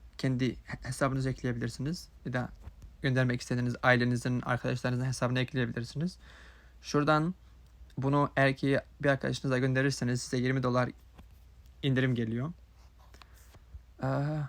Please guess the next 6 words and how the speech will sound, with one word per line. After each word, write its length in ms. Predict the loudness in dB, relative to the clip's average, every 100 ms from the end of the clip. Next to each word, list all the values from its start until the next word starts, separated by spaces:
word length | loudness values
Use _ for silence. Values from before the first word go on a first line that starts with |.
| -8 -20 -8
o 120 | -4
şekilde 300 | -2 0 0
arkadaşlar. 540 | 0 -2 -4 -2 -4 -4 -16 -18 -20 -14 -2
Umarım 380 | 4 6 6
videomu 320 | 4 4 4 4
beğenmişsinizdir. 760 | 4 2 0 -2 -2 -4